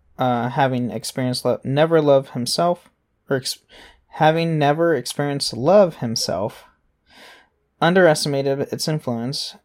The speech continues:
uh, to his deter-, uh, detriment. It was through the love of Lily Evans, or Lily Potter, was able to save his,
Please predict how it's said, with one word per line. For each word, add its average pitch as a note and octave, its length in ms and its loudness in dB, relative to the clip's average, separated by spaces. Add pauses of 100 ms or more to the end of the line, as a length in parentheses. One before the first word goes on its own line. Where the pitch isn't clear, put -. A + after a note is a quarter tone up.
uh, A#2 400 -4
to B2 440 -4
his B2 220 -4
deter-, C#3 480 -10
uh, A#2 420 -4 (760)
detriment. A#2+ 500 -6 (500)
It D3 120 6
was C3 280 2
through D#3 280 -2
the D#3+ 140 4
love C#3+ 280 6
of B2+ 320 0
Lily D3+ 580 0
Evans, A#2+ 680 0 (200)
or G#2 320 -4
Lily B2 320 -2
Potter, A2+ 440 -4 (400)
was C#3+ 160 0
able C3+ 240 2
to A#2+ 100 -2
save C#3+ 240 0
his, D3 220 -2